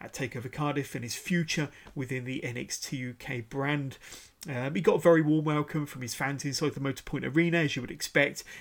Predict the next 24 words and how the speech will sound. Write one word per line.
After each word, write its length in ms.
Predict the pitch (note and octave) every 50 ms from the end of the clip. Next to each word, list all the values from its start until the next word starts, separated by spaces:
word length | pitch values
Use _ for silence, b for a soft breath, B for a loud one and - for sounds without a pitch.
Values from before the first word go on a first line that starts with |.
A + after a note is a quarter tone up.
| B B B
um, 400 | C3 A#2+ A#2+ B2 A#2+ B2 C3 C3
and 160 | C3+ B2 B2+
as 80 | B2 C3+
he 80 | C3+
told 280 | - - D3+ F3 D#3 D3+ D#3
us, 160 | C#3+ - - B B B B B B
told 200 | - G3 F#3+ -
the 80 | D#3+
fans 480 | - - F#3 D#3+ E3 E3 D#3+ D3+ - - B B B B
that 160 | D#3+ - -
TakeOver 520 | - - E3 E3 E3 - E3+ D#3 D3 C#3+ -
Cardiff 500 | - D#3 D3 C#3 C3+ C#3 C3 - _ -
proved 380 | - - - D#3+ E3+ D#3+ -
to 80 | - E3
be 220 | - D#3+ C3+ C3+
one 180 | C3 C#3 C#3 C3
of 160 | C3+ C3+ - B B B B B B _ -
the 80 | D3+
hardest, 680 | - - - - F#3 F3+ F3 E3+ E3 E3 D#3+ - - - - - - _
toughest 500 | - - - G3 F#3 - F3+ D#3+ - -
nights 300 | C#3+ B2+ B2 - - -
of 60 | C3 A#2
his 120 | A2+ -
career. 420 | - - - C3+ A#2+ B2 A#2+ A2+